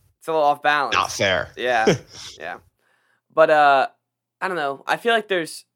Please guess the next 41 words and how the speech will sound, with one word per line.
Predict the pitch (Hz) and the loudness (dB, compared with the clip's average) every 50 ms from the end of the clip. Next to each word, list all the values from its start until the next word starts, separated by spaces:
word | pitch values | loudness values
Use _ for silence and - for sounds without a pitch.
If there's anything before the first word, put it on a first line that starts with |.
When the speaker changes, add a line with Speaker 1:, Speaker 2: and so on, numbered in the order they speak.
| _ _ _ _ _ - | _ _ _ _ _ -14
Speaker 1:
there's | 147 139 | -14 -14
problems | - - 175 165 160 175 170 175 160 - | -6 0 2 4 4 4 2 -2 -10 -10
with, | 131 135 127 _ _ _ _ _ - | -10 -10 -10 _ _ _ _ _ -18
with | 127 127 - | -18 -18 -12
college | - 156 147 139 131 - | -4 -2 -2 -2 -2 -4
football | - 139 131 - 120 117 | -12 -18 -10 -6 -6 -6
anyways | 113 117 123 107 90 78 64 57 - - - - _ _ _ _ _ _ _ _ _ _ _ _ _ _ _ _ _ _ _ _ - | -6 -8 -10 -12 -12 -12 -12 -14 -16 -18 -20 -20 _ _ _ _ _ _ _ _ _ _ _ _ _ _ _ _ _ _ _ _ -6
that | 127 131 123 117 107 - _ _ _ _ _ _ - | -2 -2 0 0 -2 -6 _ _ _ _ _ _ -4
Speaker 2:
Yeah. | 139 - - | -4 -4 -4
Speaker 1:
this | 147 156 156 | -6 -8 -8
just | - 170 - - | -10 -14 -12 -6
kinda | 185 170 151 143 | -4 -4 -4 -4
throws | - 139 139 139 131 120 | -8 -8 -8 -8 -8 -8
another | 120 123 127 123 123 120 110 | -10 -8 -8 -6 -6 -8 -10
wrench | 95 98 104 107 117 - - | -8 -8 -10 -10 -10 -12 -14
in | 143 | -14
it, | 143 151 156 - _ _ | -12 -12 -12 -14 _ _
where | - 123 | -18 -18
there's | 123 131 127 | -18 -20 -20
just, | - 127 117 - | -20 -20 -20 -18
now | 123 120 117 113 | -12 -10 -8 -8
there's | 113 113 | -10 -12
just | 117 120 - | -18 -20 -20
gonna | 123 110 104 | -20 -20 -20
be | 101 104 | -20 -20
probably | - 117 113 95 92 | -18 -18 -16 -16 -18
more | 78 71 82 82 | -20 -20 -20 -20
problems. | - - - 50 - 50 50 _ _ _ _ _ _ _ _ _ _ _ - | -20 -20 -20 -20 -20 _ -20 _ _ _ _ _ _ _ _ _ _ _ -12
Speaker 2:
Mm-hmm. | 113 107 92 80 82 - _ _ _ _ _ _ _ _ _ _ _ - | -10 -10 -10 -10 -12 -18 _ _ _ _ _ _ _ _ _ _ _ -4
The | 147 | -2
weirdest | 143 151 185 226 240 - - | 2 2 2 4 4 2 2
thing | - 139 135 | 2 0 2
about | 131 120 107 - | 2 0 0 0
college | - 113 107 104 - | 2 2 2 2 0
football | - 101 92 98 95 90 | -4 -10 -4 -4 -2 -2
to | 87 | -2
me | 85 82 82 | -6 -8 -8
is | 78 78 82 | -8 -8 -8
just | - 98 90 - | -8 -8 -6 -4
how | - 101 87 - - _ | -2 -2 -2 -2 -4 _
often | - 85 87 92 - - 95 90 90 87 87 95 | -8 -6 -6 -6 -6 -8 -10 -10 -10 -10 -12 -14